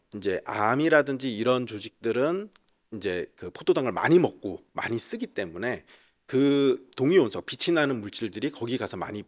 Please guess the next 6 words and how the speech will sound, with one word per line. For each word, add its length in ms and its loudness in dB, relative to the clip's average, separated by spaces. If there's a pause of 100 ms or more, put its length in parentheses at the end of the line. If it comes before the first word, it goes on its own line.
(140)
모입니다. 580 -2 (220)
모이기 520 -2
때문에 480 -2 (360)
이제 120 -4
사진을 480 0
찍으면 580 0